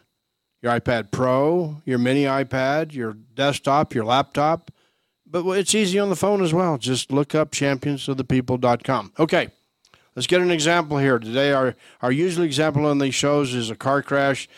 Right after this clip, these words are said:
Okay, you're sitting at a red light, uh, minding your own business. On your way home, then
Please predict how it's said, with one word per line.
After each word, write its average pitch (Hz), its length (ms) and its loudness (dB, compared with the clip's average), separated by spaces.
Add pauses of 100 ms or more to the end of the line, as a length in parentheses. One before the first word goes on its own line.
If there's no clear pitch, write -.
(260)
Okay, 139 260 0
you're 127 120 2
sitting 165 500 0
at 147 200 -2
a 127 40 2
red 147 280 2
light, 156 320 2 (120)
uh, 123 280 0
minding 123 680 0
your 113 320 -2
own 156 520 2
business. 131 640 0 (360)
On 160 140 0
your 175 140 2
way 165 160 2
home, 156 260 0
then 139 240 -2